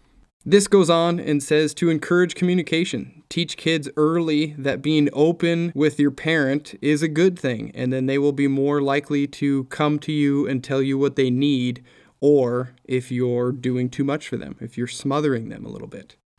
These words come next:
Also encourage age-appropriate independence and allow your child to take on responsibilities and make decisions that they are capable of. We also have to balance supervision and freedom.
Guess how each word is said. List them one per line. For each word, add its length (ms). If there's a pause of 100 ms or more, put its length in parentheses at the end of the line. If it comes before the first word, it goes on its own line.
(160)
Also 340
encourage 540
age-appropriate 960
independence 760
and 140
allow 320
your 200
child 460
to 360
take 320
on 140
responsibilities 960
and 180
make 180
decisions 720 (400)
that 240
they 180
are 100
capable 540
of. 240 (500)
We 140
also 240
have 140
to 80
balance 800
supervision 960
and 180
freedom. 500